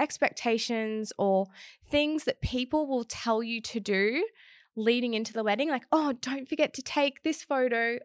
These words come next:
at the, um, you know, while you're getting ready," or, "Don't forget to do this thing leading in." But at the end of the day, like, you just need to do what makes you happy so that when you look back on your day, you're like, "This was,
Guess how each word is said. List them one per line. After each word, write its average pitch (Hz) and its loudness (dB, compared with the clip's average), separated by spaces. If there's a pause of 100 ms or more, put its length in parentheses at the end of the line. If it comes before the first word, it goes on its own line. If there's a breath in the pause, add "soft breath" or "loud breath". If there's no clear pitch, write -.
(240)
at 247 0
the, 240 2 (500 soft breath)
um, 214 2 (200)
you 262 4
know, 220 4
while 233 6
you're 262 4
getting 269 4
ready," 269 6
or, 196 2
"Don't 240 2
forget 277 0
to 254 -8
do 247 -2
this 285 0
thing 220 2 (340 soft breath)
leading 269 4
in." 277 4
But 220 4
at 269 2
the 294 6
end 339 8
of 415 4
the 370 4
day, 240 6
like, 220 2 (100)
you 240 2
just 392 2
need 381 0
to 302 2
do 240 2
what 226 2
makes 220 -2
you 220 0
happy 247 0
so - 2
that 220 2
when 233 -2
you 233 -2
look 269 0
back 240 0
on 233 -4
your 220 -2
day, 277 4
you're 226 2
like, 220 0
"This 233 0
was, 320 -2